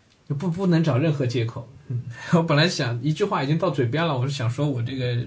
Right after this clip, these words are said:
中国教育史读完了嘛，那笔记也做了，很累嘛，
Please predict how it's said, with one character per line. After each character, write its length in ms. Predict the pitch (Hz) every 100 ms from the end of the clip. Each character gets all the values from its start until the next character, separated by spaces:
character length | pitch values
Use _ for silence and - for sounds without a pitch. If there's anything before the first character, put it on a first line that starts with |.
| 147
中 100 | -
国 80 | 147
教 140 | 151
育 80 | 139
史 180 | 123 113
读 160 | 110 143
完 180 | 107 143
了 60 |
嘛， 200 | 185 - - - - - _ _ 135
那 160 | 113 113
笔 80 | 113
记 160 | -
也 100 | 135
做 220 | 113 151 127
了， 100 | 127
很 220 | 120 113
累 180 | 151
嘛， 120 | 135